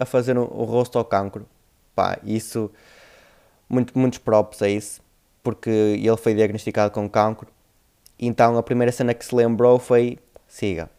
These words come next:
siga fazendo um rosto ao cancro. E, eh, yeah, pronto, é, é tal cena.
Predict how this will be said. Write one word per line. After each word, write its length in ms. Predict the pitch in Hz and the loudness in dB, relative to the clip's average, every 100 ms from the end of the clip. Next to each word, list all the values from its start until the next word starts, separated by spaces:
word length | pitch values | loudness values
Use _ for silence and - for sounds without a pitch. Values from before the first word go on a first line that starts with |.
| _ _ _ - | _ _ _ -20
siga 320 | - 127 123 | -6 -2 -2
fazendo 340 | 127 113 113 | 0 0 0
um 40 | 107 | -2
rosto 260 | 110 - | -4 -4
ao 60 | 101 | -4
cancro. 480 | 101 98 104 - - _ _ _ _ _ _ _ _ _ _ _ _ | -2 -4 -4 -14 -20 _ _ _ _ _ _ _ _ _ _ _ _
E, 200 | 123 123 | -2 0
eh, 440 | 127 127 127 127 127 | 2 4 4 2 0
yeah, 260 | 165 151 - _ _ _ _ _ - | -2 -2 -10 _ _ _ _ _ -6
pronto, 220 | 98 98 | -2 -2
é, 100 | 101 | -2
é 160 | - 131 | 0 0
tal 160 | 117 104 | 0 -6
cena. 420 | - 87 87 | -8 -10 -12